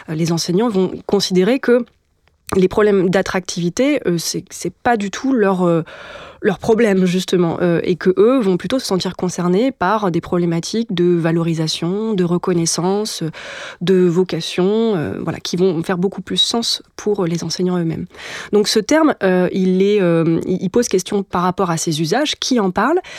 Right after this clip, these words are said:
et puis, euh, il pose aussi question par rapport à, à la temporalité, c'est-à-dire quand est-ce qu'on parle d'attractivité, de crise d'attractivité des métiers de l'enseignement. Et dans, euh, l'ouvrage, il y a un chapitre écrit par, euh, Xavier Ponce et, euh,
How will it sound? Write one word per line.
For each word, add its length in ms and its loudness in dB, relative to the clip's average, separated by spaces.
et 100 2
puis, 360 2
euh, 500 2
il 140 -2
pose 220 0
aussi 180 -2
question 320 -2
par 140 -2
rapport 320 0
à, 540 2
à 40 0
la 140 0
temporalité, 720 0
c'est-à-dire 320 -6
quand 240 0
est-ce 140 -2
qu'on 180 -2
parle 380 2
d'attractivité, 720 -2
de 80 -2
crise 260 -4
d'attractivité 640 -2
des 80 0
métiers 240 0
de 40 -4
l'enseignement. 520 -2
Et 140 2
dans, 380 0
euh, 100 4
l'ouvrage, 240 2
il 80 -4
y 60 0
a 80 0
un 80 0
chapitre 560 -6
écrit 360 -4
par, 240 -6
euh, 180 -4
Xavier 360 -2
Ponce 400 -2
et, 180 -4
euh, 120 -6